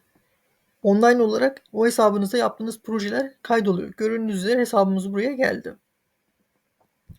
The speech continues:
Şimdi programı bu şekilde teker teker, e, ayarlarını anlatmayacağım. Yalnız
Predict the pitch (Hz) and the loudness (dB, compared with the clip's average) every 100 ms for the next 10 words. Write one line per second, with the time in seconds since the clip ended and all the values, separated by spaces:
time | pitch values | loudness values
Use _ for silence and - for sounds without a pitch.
0 | - - 240 214 180 - _ _ _ _ | -20 -6 -2 -2 -4 -8 _ _ _ _
1 | _ _ _ _ _ _ _ _ _ 214 | _ _ _ _ _ _ _ _ _ 0
2 | 233 254 269 240 240 254 240 240 233 240 | 0 2 2 0 -6 -4 -4 -2 0 0
3 | 247 247 247 208 208 - 208 220 233 214 | 0 0 0 -2 -4 -2 -2 0 -2 -4
4 | 240 269 262 254 277 247 226 220 226 | -4 -6 -6 -4 -4 -4 -4 -4 -8